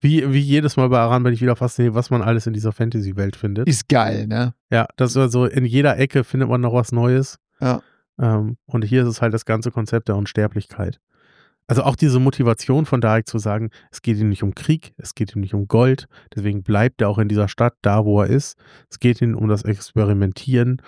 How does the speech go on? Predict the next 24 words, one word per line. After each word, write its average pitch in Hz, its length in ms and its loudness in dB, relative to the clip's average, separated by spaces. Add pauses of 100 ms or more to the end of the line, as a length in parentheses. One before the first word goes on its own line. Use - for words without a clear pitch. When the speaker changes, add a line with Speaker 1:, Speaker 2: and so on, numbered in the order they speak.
(140)
Speaker 1:
um 107 180 2
Leben 110 360 4
und 98 180 -2
Tod 123 440 0 (400)
und 107 160 0
Speaker 2:
Ja. 95 40 -2
Speaker 1:
wie 117 100 0
kriegt - 280 -2
man 110 80 2
ein 104 160 2
möglichst, 107 600 0 (600)
ähm, 101 320 0 (340)
langes 107 400 2
Leben 104 300 2
hin, 95 200 -4
beziehungsweise 95 600 -2
wie 110 200 0
wird 110 140 0
man 101 100 2
immun 107 360 2
vor 101 160 -4
dem 104 160 -6
Tod. - 280 -12 (300)
Speaker 2:
Ja. 120 160 -2